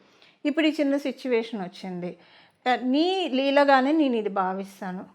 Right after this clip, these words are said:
కాకపోతే ఇక ముందు నే-, నేను ఇలాంటి వాటిల్లో ఇరుక్కోకుండా, నేను ఎలాంటి పనులు చేస్తే,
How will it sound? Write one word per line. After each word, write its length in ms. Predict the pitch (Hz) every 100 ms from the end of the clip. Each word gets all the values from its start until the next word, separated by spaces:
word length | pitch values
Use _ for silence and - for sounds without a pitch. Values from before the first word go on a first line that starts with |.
| -
కాకపోతే 640 | 285 285 302 277 226 226 - _ _ 311
ఇక 160 | 311
ముందు 520 | 349 339 320 330 247 - - - _ -
నే-, 360 | 247 247 254 247
నేను 320 | 254 277 294 277
ఇలాంటి 320 | 247 247 240
వాటిల్లో 400 | 220 220 254 254
ఇరుక్కోకుండా, 720 | 220 233 - 233 214 196 196
నేను 260 | 226 277 277
ఎలాంటి 400 | 262 320 403 403
పనులు 360 | - 294 285 302
చేస్తే, 580 | 294 247 - 294 233